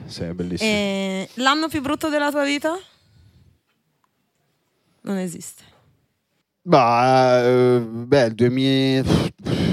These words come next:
Speaker 1: boh, no, in realtà io sono come tutti i bilancia, tendo a, no, non tutti, qualcuno, trovare il lato positivo nella cosa anche,
Speaker 2: Sì?
Speaker 1: cioè, quindi anche quando sono, le cose sono brutte, devi sempre trovare il lato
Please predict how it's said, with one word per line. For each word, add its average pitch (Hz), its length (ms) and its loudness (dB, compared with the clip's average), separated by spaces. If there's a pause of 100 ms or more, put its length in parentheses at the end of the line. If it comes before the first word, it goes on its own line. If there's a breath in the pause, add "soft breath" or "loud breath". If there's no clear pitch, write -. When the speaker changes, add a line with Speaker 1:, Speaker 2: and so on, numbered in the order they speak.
Speaker 1:
boh, 101 480 2
no, 101 320 -2
in 101 60 -2
realtà 110 460 0
io 117 260 4
sono 107 360 0
come 117 260 0
tutti - 320 -2
i 131 40 2
bilancia, 127 520 2
tendo 107 480 2
a, 104 280 2 (1000 soft breath)
no, 104 240 0
non 104 200 -2
tutti, - 280 -4
qualcuno, 104 340 0
trovare 117 380 2
il 117 80 0
lato 117 260 2
positivo 107 840 0 (580)
nella 110 320 -2
cosa 110 340 2
anche, 95 800 -2
Speaker 2:
Sì? 214 240 -4 (160)
Speaker 1:
cioè, 98 340 -2 (1160 soft breath)
quindi 110 260 0
anche 107 240 -2
quando 110 240 0
sono, 104 280 -2
le 101 80 -4
cose 104 200 -4
sono 110 140 -4
brutte, 110 260 0
devi 101 60 0
sempre 113 320 -2
trovare 107 260 0
il 104 80 -2
lato 98 680 0